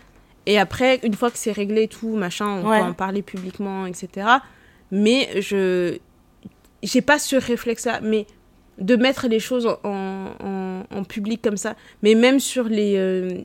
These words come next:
Speaker 1: il y a des, il y a des moments, moi, je vois, j'ai mon petit frère, le petit dernier, il a, euh, un réflexe snap que je ne, que je n'ai jamais vu avant.
Speaker 2: Ouais, c'est,
Speaker 1: Donc,
Speaker 2: c'est
Speaker 1: il se passe
Speaker 2: naturel,
Speaker 1: un
Speaker 2: c'est une
Speaker 1: truc, son
Speaker 2: extension, hein.
Speaker 1: téléphone
Speaker 2: Ça snap
Speaker 1: me
Speaker 2: direct, ouais.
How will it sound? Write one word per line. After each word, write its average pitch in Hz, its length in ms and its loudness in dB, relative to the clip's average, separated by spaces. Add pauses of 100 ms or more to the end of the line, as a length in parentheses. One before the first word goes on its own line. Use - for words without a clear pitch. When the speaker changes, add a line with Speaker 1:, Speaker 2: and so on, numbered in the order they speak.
Speaker 1:
il - 180 -12
y 208 80 2
a 196 60 4
des, 190 240 2
il 185 60 -2
y 185 80 2
a 185 40 0
des 185 120 2
moments, 226 260 0
moi, 208 180 -2
je 208 120 -10
vois, 202 180 -2
j'ai 196 300 -6
mon 185 180 -4
petit 185 220 -8
frère, 214 240 -4
le 180 100 -4
petit - 180 -14
dernier, 185 440 -6 (520)
il 196 220 0
a, 214 220 2
euh, 175 420 -2 (340)
un 202 140 0
réflexe 233 720 -2
snap - 640 -2 (720)
que 196 100 -6
je 190 140 -4
ne, 180 320 -2
que - 160 -10
je 185 60 -2
n'ai 175 160 0
jamais 202 360 0
vu 190 160 -6
avant. 214 320 -4
Speaker 2:
Ouais, 226 180 4
c'est, 247 160 2
Speaker 1:
Donc, 196 140 0
Speaker 2:
c'est 214 120 0
Speaker 1:
il 226 80 4
se 185 60 4
passe - 100 -2
Speaker 2:
naturel, 226 260 8
Speaker 1:
un - 20 4
Speaker 2:
c'est 214 140 4
une 190 60 6
Speaker 1:
truc, 190 120 4
son 196 140 2
Speaker 2:
extension, 233 220 4
hein. - 60 10
Speaker 1:
téléphone 247 380 6
Speaker 2:
Ça 247 60 4
snap 220 160 6
Speaker 1:
me - 40 2
Speaker 2:
direct, 190 380 2
ouais. 160 140 -4